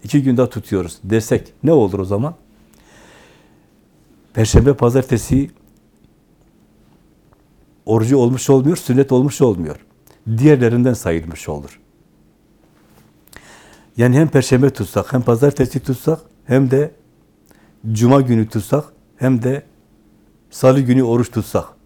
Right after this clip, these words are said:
perşembe ile pazartesi sünnet olur, cuma ile salı günü de diğerlerinden olmuş olur. Bilmiyorum, anlaşıldı mı? Diğer ibadetler yani.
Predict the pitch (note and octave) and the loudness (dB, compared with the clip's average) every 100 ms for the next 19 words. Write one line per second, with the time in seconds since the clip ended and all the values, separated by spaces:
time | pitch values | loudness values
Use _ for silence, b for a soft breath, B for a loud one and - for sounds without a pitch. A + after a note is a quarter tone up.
0 | _ _ _ _ _ _ b b b b | _ _ _ _ _ _ b b b b
1 | b - C#3+ C3 C3+ C3 A2 A2+ A#2+ A#2+ | b -2 0 2 4 2 2 0 0 -2
2 | G#2+ G#2 - G#2 B2 D#3+ D#3 G#3 - _ | -4 -4 -6 0 0 2 2 0 -8 _
3 | _ _ _ _ _ _ _ _ _ _ | _ _ _ _ _ _ _ _ _ _
4 | _ _ _ _ _ b b b - G#2+ | _ _ _ _ _ b b b -8 0
5 | A#2+ C#3+ C3 F2+ D2+ _ _ - - B2 | 4 4 4 0 -10 _ _ -8 2 4
6 | D3 B2 B2 B2 F3+ F#3 A2+ C3+ B2 A2+ | 4 4 2 0 -4 -6 -2 2 2 0
7 | G#2+ G#2 F#2 E2 D#2+ - D2+ C#2 _ _ | -2 -2 -4 -8 -12 -12 -14 -14 _ _
8 | _ _ _ _ _ _ _ _ _ _ | _ _ _ _ _ _ _ _ _ _
9 | F#2+ G2+ G#2 A2+ F2 G2+ - A2 G#2+ G#2 | -8 -4 -4 -6 -8 -8 -6 -4 -4 -8
10 | _ _ _ _ _ _ _ _ _ _ | _ _ _ _ _ _ _ _ _ _
11 | _ _ b b b b b b b _ | _ _ b b b b b b b _
12 | G#2+ C3 - A2 A2 G#2+ A2 - G2 E2+ | 2 2 2 2 2 4 2 4 2 2
13 | D2 D2 | -6 -10